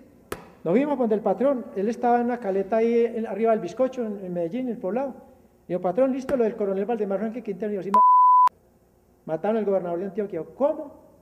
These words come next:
"No sabemos cómo el gobernador de Antioquia pasó con una escolta parecida, los carros eran de diferente color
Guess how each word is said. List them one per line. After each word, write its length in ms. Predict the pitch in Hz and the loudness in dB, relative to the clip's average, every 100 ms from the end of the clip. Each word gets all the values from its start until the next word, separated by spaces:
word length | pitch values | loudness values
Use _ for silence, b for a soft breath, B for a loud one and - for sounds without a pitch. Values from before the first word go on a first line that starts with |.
| _ _ _ _ b | _ _ _ _ b
"No 160 | 170 220 | -2 0
sabemos 400 | 269 277 277 269 | 4 4 4 0
cómo 340 | - 277 269 | 6 8 10
el 100 | 277 | 8
gobernador 640 | 247 233 226 208 226 277 262 | 8 8 8 8 8 8 8
de 80 | |
Antioquia 640 | 277 269 269 269 269 277 277 - - - - | 6 8 8 8 6 0 -2 -14 -20 -12 -2
pasó 320 | 185 214 233 | 2 2 4
con 160 | 269 | 4
una 160 | 262 269 | 4 4
escolta 440 | 269 262 254 262 | 4 4 6 4
parecida, 520 | 262 262 262 254 254 240 | 4 6 6 4 2 0
los 120 | 190 | 0
carros 180 | 214 247 | 2 4
eran 120 | 247 | 4
de 40 | |
diferente 360 | 233 233 233 240 | 4 2 2 4
color 380 | 247 233 247 | 6 6 4